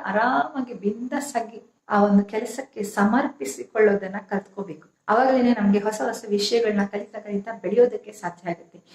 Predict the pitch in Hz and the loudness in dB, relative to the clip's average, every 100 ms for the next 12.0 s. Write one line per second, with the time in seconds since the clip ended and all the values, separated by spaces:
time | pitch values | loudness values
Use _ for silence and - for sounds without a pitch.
0 | _ - 269 269 233 196 202 - 285 285 | _ 0 2 4 0 2 2 4 2 0
1 | 277 202 202 254 - 349 285 220 190 202 | 0 2 2 0 -4 -2 2 2 0 -4
2 | - - _ - 196 208 294 320 240 208 | -12 -18 _ 0 2 2 0 -2 -2 0
3 | 214 202 185 226 226 208 196 - 220 214 | 2 0 2 4 4 2 -2 -4 0 0
4 | 196 170 175 277 - _ - 220 262 254 | 0 -8 -12 -16 -16 _ 0 4 6 4
5 | 214 190 202 285 - 208 196 180 - - | 0 -4 -4 -4 -6 -2 -2 -2 -8 -12
6 | - - - 175 - _ - _ _ - | -10 -10 -12 -18 -18 _ -20 _ _ -6
7 | 202 233 202 196 240 - 214 202 247 - | -2 2 2 2 0 -2 2 2 2 -4
8 | 196 185 180 - 240 202 - - - 160 | -6 -6 -6 -14 -6 -4 -4 -6 -14 -14
9 | - - 131 _ - _ 196 190 - 190 | -14 -20 -20 _ -20 _ 2 4 4 0
10 | 202 196 - 254 247 208 - - _ 196 | -2 -4 -2 0 4 4 2 -6 _ 4
11 | 196 196 180 - - 208 190 175 170 - | 8 8 4 -6 -6 -2 2 0 -2 -10